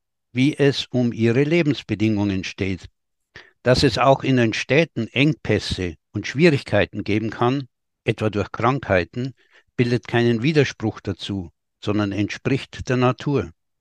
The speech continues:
Und so stellt sich zwangsläufig die Frage, ob die Vögel einzigartig sind, so wie sie auf die Städte fliegen. Offenbar nicht.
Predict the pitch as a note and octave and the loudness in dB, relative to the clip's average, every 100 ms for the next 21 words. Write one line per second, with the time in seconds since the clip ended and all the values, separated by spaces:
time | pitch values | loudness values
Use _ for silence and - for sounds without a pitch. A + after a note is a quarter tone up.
0 | _ _ _ _ - _ C#3 C#3+ - D#3 | _ _ _ _ -20 _ 2 4 4 4
1 | D#3 D3+ C3+ - B2+ D3+ D#3+ B2 A#2+ - | 2 0 -2 0 2 2 2 2 2 0
2 | A#2+ B2+ - G#2+ A2 B2 C#3+ C3+ - _ | -6 -6 -2 4 4 4 2 0 -6 _
3 | _ _ _ C#3 B2+ C#3 - C3+ C#3+ C3+ | _ _ _ 0 2 0 2 4 4 4
4 | C3+ - _ - C#3 E3 C3 A2 G#2 F#2+ | -2 -4 _ 2 2 2 0 2 2 2
5 | - - - C3 D3+ - _ _ - C3 | -6 -4 2 2 2 -4 _ _ -2 2
6 | A#2 C3 C3 A#2 A#2 - G#2+ - G#2+ - | 4 4 6 4 2 -2 -4 0 -2 0
7 | A#2 - C#3+ B2+ F2+ - _ _ _ _ | -4 4 4 4 0 -8 _ _ _ _
8 | _ _ - A2+ A#2+ A#2+ C3 A#2 - - | _ _ -2 -2 2 2 4 2 0 -12